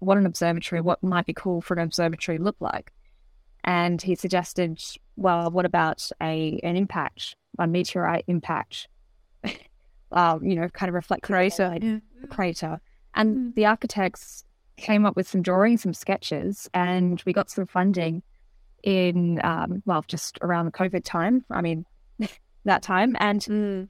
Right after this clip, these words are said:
Speaker 1: it was kind of what you can imagine and you can do. You can, you can make these amazing things, this really alien structure that it's an open air facility. You're supposed to just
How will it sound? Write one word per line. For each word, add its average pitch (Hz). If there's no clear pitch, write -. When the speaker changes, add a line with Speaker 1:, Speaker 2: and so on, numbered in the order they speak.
Speaker 1:
it 226
was 226
kind 240
of 214
what 220
you 226
can 202
imagine 196
and 175
you 180
can 175
do. 226
You 190
can, 175
you 190
can 185
make 190
these 202
amazing 175
things, 180
this -
really 190
alien 185
structure -
that -
it's -
an 202
open 202
air 180
facility. 180
You're 180
supposed -
to 165
just -